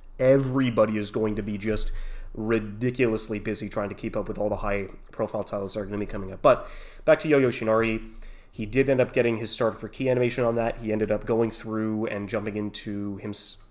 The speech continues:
uh, jumping into a couple of key animation jobs with Studio Gainax, considering that he did key animation and animation direction for, considering that he did key animation for, uh, Neon Genesis Evangelion,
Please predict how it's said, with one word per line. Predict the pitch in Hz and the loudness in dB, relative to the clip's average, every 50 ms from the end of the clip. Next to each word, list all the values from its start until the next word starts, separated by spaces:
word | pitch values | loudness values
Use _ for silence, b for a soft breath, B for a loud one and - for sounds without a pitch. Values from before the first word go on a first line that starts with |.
| - - | -10 -6
uh, | 113 101 98 | -4 -4 -4
jumping | - 117 101 110 113 | -4 -4 -4 -4 -4
into | 107 107 104 104 | -2 -2 -4 -4
a | |
couple | - - 113 104 101 | -4 -4 -4 -4 -6
of | - | -8
key | - - 123 113 | -6 -4 -2 0
animation | 107 107 110 107 104 - 107 101 | 0 0 -2 -2 -4 -6 -8 -4
jobs | 107 110 104 104 104 107 - - | -2 0 0 0 0 -2 -6 -8
with | 101 - | -6 -6
Studio | - - 110 101 98 98 | -6 -6 -6 -6 -6 -4
Gainax, | 92 117 120 123 123 120 120 123 - - B B B B B B B - | 0 2 2 4 4 4 2 0 0 -4 B B B B B B B -12
considering | - 104 - - 110 107 107 107 104 101 | -8 -6 -4 -2 0 0 0 0 0 0
that | 104 101 - | -2 -4 -4
he | - 117 107 101 | -4 -6 -6 -4
did | 98 107 101 101 101 101 - | -4 -2 -2 -2 -4 -4 -6
key | - 135 127 120 | -4 0 2 2
animation | 117 113 110 110 110 107 - 120 110 110 110 110 | 2 2 2 0 -2 -2 -2 -2 -2 0 -2 -2
and | - 104 101 98 107 | -4 -4 -4 -4 -2
animation | 110 113 107 107 104 - - 110 | -2 0 2 4 4 4 4 2
direction | 104 104 104 104 - - - 107 104 101 98 | 0 0 0 -2 -2 -4 -4 -4 -4 -6 -6
for, | - - - 101 101 101 98 98 98 92 b b b b b b b b b b b b _ - | -8 -8 -6 -6 -4 -4 -4 -6 -8 -10 b b b b b b b b b b b b _ -10
considering | 110 107 - 127 110 113 110 107 | -6 -4 -4 -2 0 0 0 0
that | 104 101 101 | 0 -2 -4
he | 107 | -6
did | 95 104 101 - | -6 -6 -8 -6
key | - - 147 139 | -6 -4 0 2
animation | 127 117 117 113 113 110 - - 117 117 | 2 2 2 0 0 -2 -2 -4 -4 -4
for, | 110 - - - 107 104 104 101 101 101 98 101 107 - - - - _ - - - - _ _ | -6 -6 -4 -2 0 0 0 0 0 -2 -4 -6 -10 -16 -20 -20 -20 _ -20 -20 -20 -20 _ _
uh, | - 101 98 98 95 95 | -8 -6 -6 -4 -4 -4
Neon | 101 101 98 101 | -4 -4 -4 -4
Genesis | 107 101 98 - 117 104 - | -4 -4 -4 -4 -6 -6 -6
Evangelion, | 110 92 98 95 92 131 131 139 135 135 131 131 | -6 -6 -6 -2 2 2 4 4 4 2 0 -2